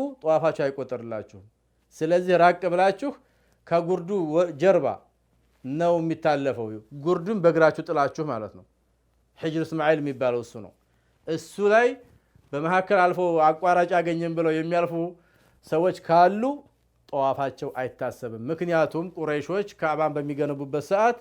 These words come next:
ሐላል የሆነ ገንዘብ እንጂ መግባት የለበትም ብለው ወስነው ነበርና በነቢዩላህ እብራሂም መሰረት ልክ እናዝልቀው ሲሉ ገንዘቡ አልቻለላቸው። ስለዚህ ያንን ቀነስ አድርገው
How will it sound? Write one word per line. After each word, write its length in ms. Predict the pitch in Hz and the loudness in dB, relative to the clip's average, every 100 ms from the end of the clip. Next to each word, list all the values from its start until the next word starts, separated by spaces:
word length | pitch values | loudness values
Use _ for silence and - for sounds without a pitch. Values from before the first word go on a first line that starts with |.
| - _ _ _ - | -8 _ _ _ -12
ሐላል 400 | 160 165 196 185 | -2 4 4 4
የሆነ 220 | 165 170 165 | 4 2 2
ገንዘብ 320 | 165 156 170 | 0 0 -2
እንጂ 140 | 170 180 | -2 -4
መግባት 320 | 170 156 160 | -4 0 -2
የለበትም 500 | 160 156 156 151 156 147 | -2 -2 -2 -2 -4 -4
ብለው 160 | 147 | -2
ወስነው 320 | 147 160 160 143 | -2 -4 -4 -6
ነበርና 460 | 139 123 151 190 247 - _ _ _ _ _ _ | -6 -6 -4 -2 -4 -4 _ _ _ _ _ _
በነቢዩላህ 1080 | 131 160 175 180 170 160 165 175 185 185 185 190 | -4 0 2 2 4 4 2 2 2 2 2 2
እብራሂም 480 | 185 185 180 175 131 110 _ _ _ | 2 4 4 2 -4 -10 _ _ _
መሰረት 540 | 131 165 170 185 190 156 | -4 -2 0 2 2 0
ልክ 260 | 180 185 - - _ _ _ | -2 -4 -8 -20 _ _ _
እናዝልቀው 640 | 175 175 180 180 165 185 185 | -8 -4 0 0 0 -2 -4
ሲሉ 200 | - 190 240 247 _ _ _ _ _ - - | -2 -2 -2 -6 _ _ _ _ _ -20 -10
ገንዘቡ 360 | 135 147 151 143 | -6 -4 -2 -2
አልቻለላቸው። 720 | 135 139 123 117 110 - 95 - _ _ _ _ | -4 -4 -6 -8 -12 -14 -20 -20 _ _ _ _
ስለዚህ 260 | 147 160 165 | -6 0 2
ያንን 200 | 170 165 | 2 0
ቀነስ 300 | 175 170 165 | -2 -2 0
አድርገው 400 | 170 180 196 | 0 0 2